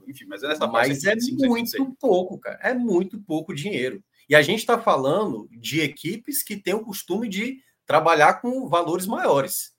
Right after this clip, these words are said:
Speaker 2: né? C S A trabalha com valor maior, Sampaio, que tava numa Série B, logo a-, após a queda, já, já perde a possibilidade de disputar uma Copa do Nordeste.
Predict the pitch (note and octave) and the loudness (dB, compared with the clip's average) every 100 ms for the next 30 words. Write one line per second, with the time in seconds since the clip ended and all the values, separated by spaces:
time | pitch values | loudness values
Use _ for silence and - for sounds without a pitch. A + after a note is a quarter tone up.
0 | _ _ G#2+ D3 - C3 - C#3+ D#3+ D3 | _ _ -8 -8 -2 0 4 6 6 4
1 | C#3 C3+ B2 B2+ A#2+ A2+ G#2 B2+ C3+ - | 0 0 -4 -4 -2 -2 0 -2 -4 -10
2 | _ - - B2+ - D#3 F3 D3 C#3 C#3+ | _ -6 -4 0 6 6 6 2 0 0
3 | C#3 B2+ - C3+ A#2 A#2 A#2 G#2+ _ _ | -4 -6 -4 -4 -4 -2 -2 -2 _ _
4 | _ _ _ _ - B2 C#3 A3 A3+ - | _ _ _ _ -10 2 4 6 4 2
5 | _ B2+ C#3+ D3 C#3 C#3 C3 A2+ G2+ F#2+ | _ -4 -2 0 -2 -2 -2 -2 -6 -8
6 | _ A#2 A2 C#3+ C#3+ B2 C3 - D#3 G3 | _ -6 2 2 2 -2 -4 2 6 6
7 | G#3 C3 B2+ A#2+ C#3+ C3+ C3+ C3 - C3+ | 4 -4 -6 -6 -6 -2 -2 -2 -10 -10
8 | B2+ B2+ A#2+ A#2+ A#2+ A2+ G#2+ C3+ - | -8 -6 -8 -10 -10 -8 -4 -4 -4